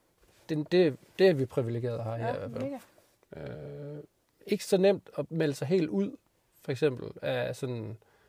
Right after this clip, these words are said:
Speaker 1: Hvis du, øh, gerne vil have et, øh, tiny house, for eksempel, så er det stort set umuligt at
Speaker 2: Ja.
Speaker 1: få, fordi det ikke er lovligt.
Speaker 2: Ja, det
Speaker 1: Jeg
Speaker 2: kommer,
Speaker 1: tror,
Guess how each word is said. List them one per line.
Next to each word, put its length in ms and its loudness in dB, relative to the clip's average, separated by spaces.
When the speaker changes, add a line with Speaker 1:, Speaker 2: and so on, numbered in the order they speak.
Speaker 1:
Hvis 140 -2
du, 260 -2
øh, 220 -6
gerne 240 10
vil 100 8
have 320 10
et, 120 -2
øh, 460 0
tiny 280 4
house, 220 0
for 60 -4
eksempel, 420 0
så 120 4
er 60 6
det 220 -2
stort 220 4
set 160 0
umuligt 460 -2
at 80 -4
Speaker 2:
Ja. 60 -4
Speaker 1:
få, 280 0
fordi 240 -2
det 200 -4
ikke 160 2
er 40 2
lovligt. 640 -2
Speaker 2:
Ja, 60 -18
det 60 -18
Speaker 1:
Jeg 80 -10
Speaker 2:
kommer, 280 6
Speaker 1:
tror, 140 -4